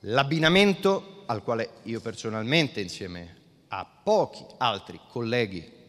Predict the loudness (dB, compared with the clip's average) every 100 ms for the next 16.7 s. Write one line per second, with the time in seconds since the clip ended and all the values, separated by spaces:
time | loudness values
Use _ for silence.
0 | -12 -6 -4 0 0 0 -6 -12 -10 -10
1 | -10 -12 -10 -10 -12 -16 -12 -8 -6 -6
2 | -10 -6 -4 -4 0 0 2 -4 -8 -12
3 | -20 -20 _ _ _ _ _ _ _ _
4 | _ _ _ _ _ _ _ _ _ -2
5 | 4 6 8 6 4 6 10 10 6 -4
6 | -8 -18 -20 -20 -8 -8 -8 -4 4 4
7 | 4 2 -2 -2 -6 -12 -8 -6 -4 -4
8 | -4 -8 -6 -6 -4 0 2 2 -2 -4
9 | -6 -14 2 6 6 2 2 4 2 -2
10 | -16 -4 -2 0 -2 -6 -8 -2 0 0
11 | 0 0 0 0 -6 -20 -20 -20 _ _
12 | _ _ _ _ _ _ _ _ _ _
13 | _ _ _ _ _ _ _ _ _ _
14 | _ _ _ _ _ _ _ _ _ _
15 | _ _ _ _ _ _ _ 2 2 2
16 | -2 4 4 4 0 -2